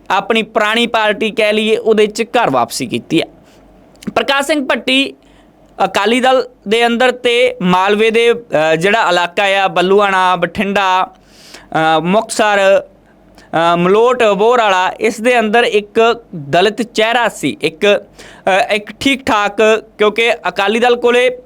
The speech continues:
ਤੁਸੀਂ ਦੇਖਿਆ ਹੋਣਾ ਕਿ ਅਕਾਲੀ ਦਲ ਹਲਕੇ ਬਦਲਦਾ ਰਿਹਾ, ਅਕਾਲੀ ਦਲ ਕੋਲੇ ਇੱਥੇ ਦਲਿਤ ਕੋਈ ਵੱਡਾ ਚਿਹਰਾ ਨਹੀਂ ਸੀ। ਤੁਸੀਂ ਦੇਖਿਆ ਕਿ ਕਦੇ ਪ੍ਰਕਾਸ਼ ਭੱਟੀ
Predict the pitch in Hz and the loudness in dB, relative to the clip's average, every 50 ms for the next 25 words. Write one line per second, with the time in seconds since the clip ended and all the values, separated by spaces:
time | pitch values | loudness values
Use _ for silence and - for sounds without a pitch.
0 | - _ - 214 - 226 202 220 214 214 - 240 240 233 233 226 220 233 226 226 | -20 _ -10 -8 -6 -2 -2 -2 -2 0 0 0 2 2 0 0 -2 -2 -2 -2
1 | 220 214 220 226 220 226 226 233 220 208 214 - - - - - - 226 240 240 | -2 0 0 0 0 2 2 2 2 0 -2 -8 -20 -16 -6 -4 -2 -2 0 0
2 | 254 247 233 240 220 202 220 208 214 208 196 214 226 220 220 214 208 202 220 220 | 0 0 0 0 0 2 0 2 2 0 0 0 0 0 0 -2 -2 0 0 0
3 | 220 220 - 233 226 226 220 233 214 180 156 180 196 208 202 214 196 220 214 202 | 0 0 0 0 0 0 0 -2 -4 -2 0 0 0 0 -2 -2 -2 0 0 0
4 | 202 170 196 190 180 202 208 208 208 214 202 214 247 240 233 - 143 127 123 135 | 0 0 -2 -2 0 0 -2 0 0 0 0 0 0 -2 0 -2 -2 -4 -4 -4
5 | 143 175 175 196 208 208 202 208 226 208 196 196 202 - 202 - 196 170 - 190 | -4 -2 0 0 0 0 0 0 -2 -2 -2 0 0 0 0 0 -2 -4 -4 -2
6 | 180 180 185 185 - - 202 196 202 - 202 196 196 190 | -2 -2 -2 -4 -4 -4 -4 -4 -2 -2 0 0 0 -2